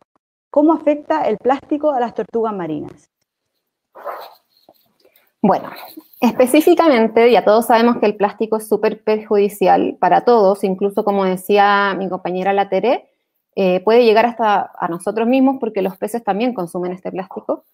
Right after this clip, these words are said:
Speaker 2: Y en el caso de las tortugas marinas en particular, eh, bueno, es mucho los, los problemas del plástico, pero son tres los, los, los generales en donde los podemos dividir. El primer problema es el consumo directo del plástico,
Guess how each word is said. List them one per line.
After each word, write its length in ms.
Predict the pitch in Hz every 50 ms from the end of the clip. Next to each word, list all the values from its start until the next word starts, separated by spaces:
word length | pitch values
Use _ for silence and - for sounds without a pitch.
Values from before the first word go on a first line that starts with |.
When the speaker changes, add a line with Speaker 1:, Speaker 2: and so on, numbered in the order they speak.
| _ _ _ _ _ _ _ _
Speaker 2:
Y 120 | - 320
en 80 | 359 381
el 120 | 392 -
caso 420 | - 349 339 339 - 339 339 311 -
de 100 | 240 247
las 160 | 254 262 254
tortugas 400 | - 233 220 - 226 226 247 240
marinas 400 | 240 240 240 240 240 226 202 202
en 180 | 226 247 277 277
particular, 680 | 277 262 269 - 202 - 180 170 165 170 180 180 - _ _ _ _ _ _ _
eh, 840 | _ 220 208 196 190 190 185 185 185 180 180 180 180 180 175 175 _ _ _ _ _ -
bueno, 280 | 190 165 160 156 175 -
es 140 | 196 190 190
mucho 460 | 190 196 214 233 285 294 - - 214
los, 300 | 190 175 180 180 175 170 170 170 _
los 240 | - 190 180 185 190
problemas 440 | - 196 185 180 185 185 196 190 185
del 140 | 185 185 185
plástico, 500 | - 190 196 - - 247 240 277 294 302
pero 180 | 262 262 277
son 300 | 269 285 285 277 277 277 _
tres 280 | 285 269 277 311 311
los, 260 | 302 302 302 294 277 -
los, 260 | 208 202 208 208 202 190 190 _ _ 190 190 185 - _ _
los 160 | - 180 185
generales 480 | - 202 196 190 196 202 240 277 277 277 -
en 360 | - - 208 196 180 165 170
donde 240 | 196 185 190 196 202
los 120 | 202 196
podemos 200 | 190 196 208 202
dividir. 400 | 208 226 254 302 302 - - - _ _ _ _ _ _ _ _ _ _ _ _ _ _ _ _ _ _ _ _ _ _
El 220 | 240 226 214 214
primer 320 | 220 220 254 294 349 370
problema 440 | - 381 392 359 359 370 359 370 381
es 60 | 359
el 120 | 311 285 269
consumo 340 | 240 226 220 - 233 226 220
directo 360 | 214 202 190 185 185 - 185
del 120 | 202 226
plástico, 540 | 214 233 220 185 - - - - - -